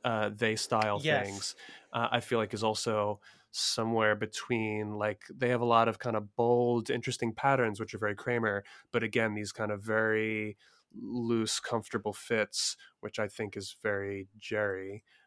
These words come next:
Speaker 1: Um, so yeah, that's what I see most, and I, I, I f-, think of those two vibes as,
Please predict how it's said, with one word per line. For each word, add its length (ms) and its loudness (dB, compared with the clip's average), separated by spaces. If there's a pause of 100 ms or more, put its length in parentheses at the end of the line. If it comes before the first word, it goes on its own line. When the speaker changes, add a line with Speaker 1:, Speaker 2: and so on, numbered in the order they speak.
(220)
Speaker 1:
Um, 640 -4 (340)
so 380 0
yeah, 240 4
that's 260 4
what 80 6
I 60 8
see 340 2
most, 460 2
and 80 -4
I, 80 -4
I, 140 -2
I 180 -2
f-, 400 -14
think 240 -4
of 140 -12
those 260 0
two 480 -6
vibes 380 -2
as, 160 -8